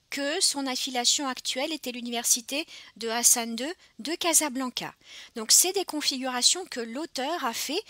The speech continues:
Je vous montrerai ensuite comment cette personne a choisi son nom préféré et a écrit son affiliation, euh, actuelle.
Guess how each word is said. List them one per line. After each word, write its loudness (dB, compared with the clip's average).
Je -4
vous -2
montrerai -4
ensuite 0
comment -2
cette 2
personne 0
a -2
choisi 2
son 2
nom -2
préféré -4
et 2
a -2
écrit -4
son 2
affiliation, 2
euh, -2
actuelle. 0